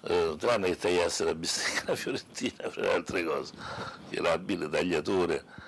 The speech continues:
Quando l'abbiamo portato al, al ristorante a mangiare la bistecca alla fiorentina, ho dovuto truccare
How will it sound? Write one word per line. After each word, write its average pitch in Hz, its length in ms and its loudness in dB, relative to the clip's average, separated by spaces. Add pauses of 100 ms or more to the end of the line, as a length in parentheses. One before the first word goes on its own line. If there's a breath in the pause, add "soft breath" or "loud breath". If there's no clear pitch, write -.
(260 loud breath)
Quando 76 240 -2
l'abbiamo 80 300 0
portato 76 680 0
al, 64 240 -2
al 62 460 -6 (800)
ristorante 73 540 -4
a - 20 -8
mangiare 67 280 -4
la 67 60 -4
bistecca - 400 -10
alla 67 80 -4
fiorentina, 78 300 -4
ho 80 40 -4
dovuto 78 360 -6
truccare 73 480 -2